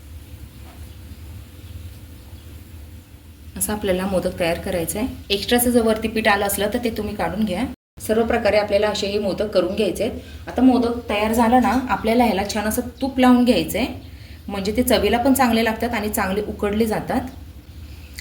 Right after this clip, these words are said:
तुम्ही पाण्यात पण डीप करून घेऊ शकता, पण इथे मी तूप लावून घेते. गेल्या वेळेस तांदळाच्या पिठाचा आपला,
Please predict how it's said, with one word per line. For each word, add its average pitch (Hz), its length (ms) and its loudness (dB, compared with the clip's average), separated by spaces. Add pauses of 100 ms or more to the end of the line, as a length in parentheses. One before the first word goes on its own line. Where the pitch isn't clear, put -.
(100)
तुम्ही 240 160 8
पाण्यात 208 300 2
पण 277 200 4
डीप 262 200 4
करून 233 220 4
घेऊ 214 180 4
शकता, 208 400 -2
पण 247 160 0
इथे 240 160 2
मी 247 80 6
तूप 233 260 0
लावून 247 200 6
घेते. 240 540 0 (880)
गेल्या 220 200 6
वेळेस 262 300 6
तांदळाच्या 220 400 4
पिठाचा 220 400 2
आपला, 208 480 -2